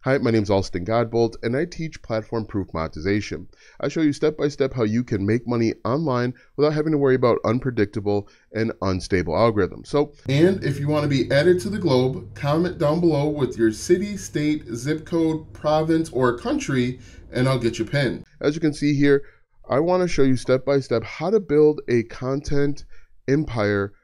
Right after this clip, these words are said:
with A I agents. And so basically this is what it's gonna look like. We are going to download at a high level, we are going to download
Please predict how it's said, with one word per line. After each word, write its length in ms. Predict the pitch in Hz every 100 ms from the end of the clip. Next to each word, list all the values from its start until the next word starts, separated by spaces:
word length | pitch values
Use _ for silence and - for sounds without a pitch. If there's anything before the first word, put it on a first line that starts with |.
| _ -
with 200 | 117 117
A 120 | 113
I 160 | 104 95 -
agents. 420 | 123 101 64 -
And 120 | 123 123
so 220 | 156 139 -
basically 360 | 175 233 - 196
this 200 | 190 208
is 100 | 196
what 140 | 175
it's 100 | 170
gonna 220 | - 180
look 180 | 180 175
like. 220 | 107 71 - _ _ _ _
We 140 | 117 131
are 100 | 147
going 400 | 139 143 143 147
to 360 | - 135 127 117
download 680 | - 117 139 147 139 147 143
at 140 | 113
a 80 | 107
high 200 | 113 120
level, 300 | 117 107 113
we 120 | 107
are 80 | 110
going 200 | 117 120
to 220 | 120 110
download 680 | 98 95 98 117 120 120